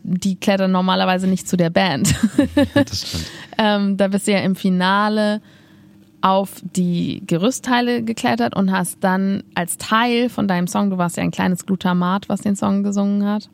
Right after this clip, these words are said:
Speaker 1: War das das? Ja, ne?
Speaker 2: Nee, ich glaub, es war eine andere Szene, aber
Speaker 1: Ah, wenn man so häufig im Finale ist
Speaker 2: Ach
Speaker 1: beim
Speaker 2: du, ey,
Speaker 1: Impro-Sommer.
Speaker 2: was soll ich machen?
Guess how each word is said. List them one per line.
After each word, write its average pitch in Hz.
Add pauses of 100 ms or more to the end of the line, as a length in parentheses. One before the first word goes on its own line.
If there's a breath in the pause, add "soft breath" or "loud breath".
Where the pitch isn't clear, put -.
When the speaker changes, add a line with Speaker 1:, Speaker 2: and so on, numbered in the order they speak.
(480 loud breath)
Speaker 1:
War 165
das 196
das? 302
Ja, 170
ne? 175 (600)
Speaker 2:
Nee, 95
ich 87
glaub, 90
es -
war 85
eine 76
andere 76
Szene, 76
aber 185
Speaker 1:
Ah, 180
wenn 175
man 180
so 180
häufig 170
im 170
Finale 170
ist 165
Speaker 2:
Ach -
Speaker 1:
beim 170
Speaker 2:
du, 165
ey, 170
Speaker 1:
Impro-Sommer. 160
Speaker 2:
was 160
soll 73
ich 78
machen? 78